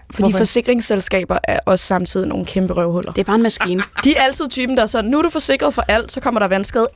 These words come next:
Speaker 1: Ikke lige vand. Det var, vand var ikke lige det, du var forsikret for." Så dem skal man ikke have dårlig samvittighed over for.
Speaker 2: Okay.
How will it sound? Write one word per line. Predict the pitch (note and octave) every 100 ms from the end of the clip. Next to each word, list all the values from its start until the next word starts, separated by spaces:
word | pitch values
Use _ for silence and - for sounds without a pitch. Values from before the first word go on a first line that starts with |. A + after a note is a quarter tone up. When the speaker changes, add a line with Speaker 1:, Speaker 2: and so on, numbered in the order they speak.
| -
Speaker 1:
Ikke | F#4 D#4
lige | C4
vand. | G3 - - D#4
Det |
var, | C4 - B3+
vand | C#4+ B3+
var | C#4
ikke | B3+ -
lige | A#3 G3+
det, | G#3+
du | G#3+
var | F#3
forsikret | F#3 - F3 F3+
for." | - -
Så | A#3 - - - - - -
dem | C#4+
skal | D4 D4+
man | B3
ikke | G#3+ B3
have |
dårlig | - F3+ G3+
samvittighed | G3+ F#3+ F#3+ E3+ F3+
over | - -
for. | - - - -
Speaker 2:
Okay. | - D#3